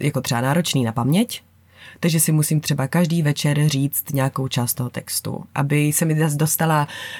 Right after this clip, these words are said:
někam do podvědomí, aby pak byla automatická a nemusela jsem jako panikařit. Eh, jako já se, jsem sn-, fakt jsem se snažila teďkom si, eh, před každou zkouškou udělat takový jako desetiminutový nějaký rozcvičení, jo, takový jako sklidnění a zpřítomnění.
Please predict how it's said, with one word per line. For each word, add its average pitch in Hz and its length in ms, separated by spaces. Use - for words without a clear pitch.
někam 151 400
do 147 80
podvědomí, 165 520
aby 151 160
pak 151 140
byla 143 200
automatická 143 680
a 139 40
nemusela 139 340
jsem - 100
jako 127 160
panikařit. 147 580
Eh, 160 680
jako 156 180
já 180 160
se, 196 220
jsem 196 200
sn-, 147 400
fakt 214 160
jsem 233 120
se 196 100
snažila 160 360
teďkom 147 580
si, 147 340
eh, 143 100
před 170 240
každou 151 320
zkouškou 147 520
udělat 147 300
takový 139 220
jako 139 160
desetiminutový 143 720
nějaký 131 320
rozcvičení, 127 800
jo, 123 220
takový 127 320
jako 123 280
sklidnění 131 680
a - 40
zpřítomnění. 113 720